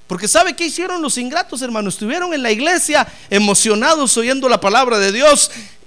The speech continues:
Y ¿sabe? Y de repente sintieron nostalgia por su religión. Dijeron, "Pero si yo soy judío, ¿qué estoy haciendo aquí con estos aleluyas? Siguiendo a un mi paisano Jesús".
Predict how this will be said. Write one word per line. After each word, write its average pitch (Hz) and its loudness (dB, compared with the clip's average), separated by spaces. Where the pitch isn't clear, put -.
Y 220 -4
¿sabe? 320 0
Y 226 -6
de 220 -2
repente 294 -4
sintieron 269 -2
nostalgia 269 -2
por 202 -6
su 196 -10
religión. 202 -6
Dijeron, 240 -4
"Pero 233 -6
si 262 -6
yo 294 -4
soy 320 -6
judío, 226 -6
¿qué - -18
estoy 320 -6
haciendo 320 -4
aquí 302 -10
con 285 -8
estos 277 -8
aleluyas? 214 -6
Siguiendo 240 -4
a 240 2
un 247 -4
mi 247 -2
paisano 220 -4
Jesús". - -6